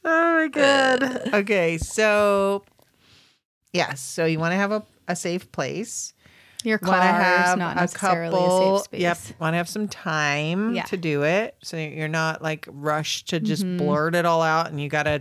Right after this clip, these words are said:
Speaker 1: time and
Speaker 2: You wanna
Speaker 1: time.
Speaker 2: have a little time to process.
Speaker 1: And also because, especially if you're going through it the first time,
Speaker 2: Mm-hmm.
Speaker 1: it might take multiple sessions to talk it
Speaker 2: Mm-hmm.
Speaker 1: all through. You might just, like, need to book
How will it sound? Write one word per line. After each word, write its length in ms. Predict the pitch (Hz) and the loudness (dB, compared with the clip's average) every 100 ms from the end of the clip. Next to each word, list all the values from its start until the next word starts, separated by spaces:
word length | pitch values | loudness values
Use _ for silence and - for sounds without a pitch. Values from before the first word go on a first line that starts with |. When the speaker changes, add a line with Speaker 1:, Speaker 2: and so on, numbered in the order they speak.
| - | -6
Speaker 1:
time 500 | - 160 165 160 156 - - - - - - | -2 0 0 -2 -6 -12 -20 -20 -20 -20 -6
and 160 | 185 226 | 0 2
Speaker 2:
You 60 | |
wanna 100 | 220 | 4
Speaker 1:
time. 100 | 226 | 4
Speaker 2:
have 100 | 147 | 4
a 40 | 175 | 2
little 140 | 196 | 2
time 200 | 196 196 | 0 -2
to 60 | 180 | -4
process. 680 | - 170 175 - - 190 - _ - | -6 -6 -6 -10 -12 -12 -16 _ -6
Speaker 1:
And 260 | 202 220 220 | 0 2 2
also 500 | 214 196 196 208 180 | 2 2 2 4 4
because, 800 | 170 170 - 180 180 170 165 - | 2 -6 -4 0 2 2 -2 -8
especially 560 | 160 135 185 - 180 170 | -8 -4 -4 -2 0 0
if 200 | 170 - | -2 -4
you're 100 | 165 | -4
going 220 | 160 165 | -2 -2
through 160 | 156 165 | -2 -6
it 60 | 160 | -6
the 80 | |
first 520 | 147 - 220 302 - - | -8 -4 -2 -2 -2 -4
time, 560 | 175 143 143 139 151 | 0 0 -2 -4 -4
Speaker 2:
Mm-hmm. 340 | 160 202 196 185 - _ - | -2 0 0 -2 -6 _ -8
Speaker 1:
it 200 | 160 - | -8 -4
might 320 | 170 165 - | -2 -2 -4
take 320 | - 165 - | -6 -6 -4
multiple 840 | 156 156 151 160 147 156 147 143 | -2 0 0 -4 -4 -2 -2 -4
sessions 680 | 120 - 170 - 190 196 190 | -8 -4 -4 -4 -4 -4 -4
to 220 | 202 202 | 0 0
talk 260 | 185 185 185 | 2 2 2
it 160 | 180 160 | 0 0
Speaker 2:
Mm-hmm. 40 | |
Speaker 1:
all 180 | 160 156 | 0 0
through. 680 | - 160 165 180 208 220 214 | -4 -4 0 2 2 0 -2
You 160 | 202 170 | -4 -2
might 440 | 170 165 160 - | 0 0 -2 -6
just, 280 | - 147 - | -6 -6 -4
like, 220 | 151 139 | -4 -4
need 320 | 147 143 139 135 | -6 -6 -6 -6
to 60 | |
book 400 | 143 143 135 - | -4 -6 -6 -14